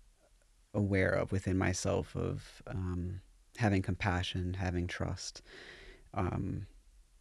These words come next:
not jumping to the worst conclusion. On the flip side of that, I do,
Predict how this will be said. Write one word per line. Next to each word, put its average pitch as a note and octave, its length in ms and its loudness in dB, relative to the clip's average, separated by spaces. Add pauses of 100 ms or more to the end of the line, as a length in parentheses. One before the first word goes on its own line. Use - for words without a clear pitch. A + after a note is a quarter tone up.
(800)
not G#2 380 6
jumping F#2+ 440 2
to - 140 -4
the F#2+ 120 0
worst G2 500 0
conclusion. F#2+ 800 0 (2000)
On A#2+ 160 10
the G#2 60 8
flip - 240 0
side F#2 400 0 (280)
of G2+ 140 2
that, F#2+ 280 2 (100)
I G2 100 4
do, F#2+ 600 4